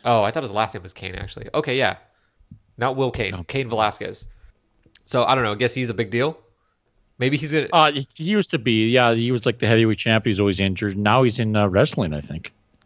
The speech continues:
Speaker 1: Y-, yeah, so he's, he's coming over. So maybe they're gonna do a rematch between him and Brock.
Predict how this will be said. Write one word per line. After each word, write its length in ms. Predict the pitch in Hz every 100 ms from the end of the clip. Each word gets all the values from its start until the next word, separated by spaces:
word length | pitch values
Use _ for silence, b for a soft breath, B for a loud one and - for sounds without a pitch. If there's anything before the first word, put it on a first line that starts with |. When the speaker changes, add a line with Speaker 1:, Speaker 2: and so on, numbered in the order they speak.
| _
Speaker 1:
Y-, 200 | 127 117 170
yeah, 380 | 185 143 98
so 200 | - 143 120
he's, 220 | 156 131
he's 200 | 156 139
coming 220 | 160 139
over. 300 | 139 135 123 b b
So 220 | - 180 156
maybe 320 | 165 170 196
they're 140 | 170
gonna 180 | 170 160
do 160 | 139 143
a 40 |
rematch 360 | 127 143 127 -
between 220 | 123 127
him 160 | 127
and 120 | 110 92
Brock. 440 | 113 98 -